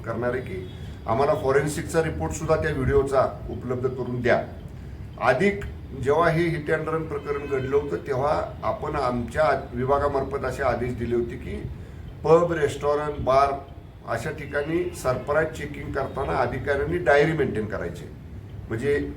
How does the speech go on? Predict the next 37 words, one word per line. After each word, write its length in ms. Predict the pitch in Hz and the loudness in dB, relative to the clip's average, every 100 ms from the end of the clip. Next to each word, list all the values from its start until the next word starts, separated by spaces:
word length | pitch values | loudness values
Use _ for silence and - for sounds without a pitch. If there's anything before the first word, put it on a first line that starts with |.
| - | 2
कोणत्या 320 | 131 131 147 | 2 4 0
दिवशी, 340 | 143 139 143 | 0 -4 -4
किती 320 | 139 143 - | -6 -6 -4
वाजता, 340 | 156 135 - 139 | 0 0 0 -2
कुठल्या 400 | - 127 - 156 | -4 -6 0 2
ठिकाणी 360 | 143 139 139 | 2 -2 -2
व्हिजिट 400 | 135 123 131 - | 0 -2 -4 -6
केली, 160 | 139 135 | -8 -6
हे 120 | 156 | -4
डायरीमध्ये 580 | 156 131 131 143 143 147 | 2 4 4 2 -2 -2
त्यांनी 200 | 147 143 | -4 -4
नोंद 200 | 135 139 | -2 -4
करून 360 | 135 139 160 139 | -2 -4 -4 -4
त्यांच्या 280 | 143 143 | -4 0
वरिष्ठांना 520 | 139 123 127 - 135 135 | 2 2 2 0 0 0
ती 120 | - | 0
डायरी 220 | 127 117 117 | 0 2 0
या 80 | |
ठिकाणी 300 | 120 - 170 | -4 -6 0
दाखवायची 500 | 160 123 110 104 - | 2 4 2 0 0
आहे. 100 | 90 - - - - - - | -6 -8 -10 -12 -12 -10 -8
हा 240 | 104 120 | 0 2
जो 260 | 143 185 - | 4 2 2
फर्ग्युसन 460 | 131 131 190 190 185 | -2 2 2 4 4
कॉलेज 340 | 180 165 165 | 4 2 2
परिसरामधला 920 | 156 156 147 143 139 143 131 147 - - | -2 -6 -2 0 0 0 0 0 0 -2
हा 100 | 123 | -4
प्रकार 360 | - 123 127 | -2 2 4
आहे, 140 | 117 123 | 2 2
मगाशी 340 | 117 117 117 | 0 -2 -2
मला 360 | 123 117 127 - - - - - - | 0 4 4 4 -8 -12 -14 -12 -8
एक 120 | - | -6
सामाजिक 440 | 113 110 120 123 | -2 0 0 -2
कार्यकर्ते 560 | 123 117 113 110 107 110 | 0 2 0 -4 -6 -6
श्रीमती 360 | 107 113 110 113 | -6 -4 -4 -2
मोरे 260 | 110 107 | 0 0
मॅडम 260 | 113 110 | 2 2